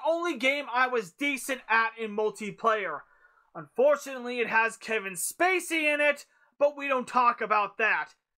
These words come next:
Hey, Activision, Xbox, Advanced Warfare two, please. Come on. Need to take another drink, guys. Sorry.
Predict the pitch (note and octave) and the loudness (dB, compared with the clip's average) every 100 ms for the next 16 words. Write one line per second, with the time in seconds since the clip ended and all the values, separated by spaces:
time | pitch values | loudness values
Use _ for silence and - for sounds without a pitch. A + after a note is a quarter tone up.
0 | _ A#3+ C#4+ F3 - _ - C#4+ D4+ D4+ | _ 0 2 0 -8 _ 2 2 2 0
1 | B3+ B3+ F#3 G3 C#3+ _ _ _ _ _ | 0 0 0 -4 -4 _ _ _ _ _
2 | _ _ _ _ _ C#4 D#4 - C#4+ C4 | _ _ _ _ _ 0 0 2 4 4
3 | F#3+ - - - _ - _ - - - | 2 -4 -14 -16 _ -20 _ -20 -20 -20
4 | - _ _ - A3+ B3+ E4 E4 B3 E4+ | -20 _ _ -4 -2 2 0 0 2 2
5 | D#4+ E4+ E4 - E4+ F#4 F4+ D#4 D4+ D4 | 2 0 -2 2 4 4 2 -2 0 0
6 | C4 - _ - D#4 D4+ C#4+ A#3+ E3 - | -2 -8 _ 0 2 4 4 4 2 -8
7 | _ _ _ _ _ - - _ _ _ | _ _ _ _ _ -20 -20 _ _ _
8 | _ _ _ _ _ - - _ _ _ | _ _ _ _ _ -20 -20 _ _ _
9 | _ _ _ _ - G#3 G3 A3+ G#3+ G3 | _ _ _ _ -6 -2 -2 0 -2 -2
10 | F#3+ F#3 E3+ G3 F3+ E3 E3 D#3 - F#3+ | -2 -2 -2 -4 -4 -2 -2 -2 -4 -2
11 | F3 D#3 D3 | -2 -4 -6